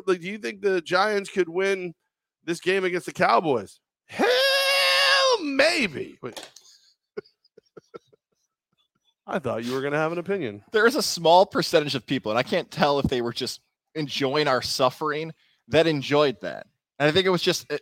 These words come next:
Speaker 2: maybe they had been overserved or overordered, as Chad told us earlier, involving Byron Hunt. I, I wish him the best wherever that
Speaker 1: You
Speaker 2: is.
Speaker 1: know what?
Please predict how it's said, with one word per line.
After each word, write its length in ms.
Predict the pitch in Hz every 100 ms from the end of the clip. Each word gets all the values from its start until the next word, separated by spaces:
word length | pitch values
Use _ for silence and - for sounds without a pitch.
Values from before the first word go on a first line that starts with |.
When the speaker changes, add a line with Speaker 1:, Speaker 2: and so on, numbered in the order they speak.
| 135
Speaker 2:
maybe 400 | 139 180 208 185
they 240 | 175 185
had 100 | 180
been 340 | 165 147 135 - _ _ 165
overserved 840 | 180 170 156 - 165 170 180 180
or 140 | 143 -
overordered, 720 | 156 156 156 - 147 165 170
as 140 | 156
Chad 260 | - 147 143
told 160 | 143 135
us 140 | 131
earlier, 340 | 139 139 147 143 _ _ _ _ _ _
involving 420 | 117 110 107 107
Byron 260 | 90 82 85
Hunt. 220 | 80 80 _ -
I, 120 | 110 - _
I 60 | 101
wish 260 | 123 165
him 120 | 160 127
the 40 |
best 300 | 101 87 -
wherever 220 | 101 98 101
that 80 | 165
Speaker 1:
You 60 |
Speaker 2:
is. 60 | 165
Speaker 1:
know 40 |
what? 200 | 165 156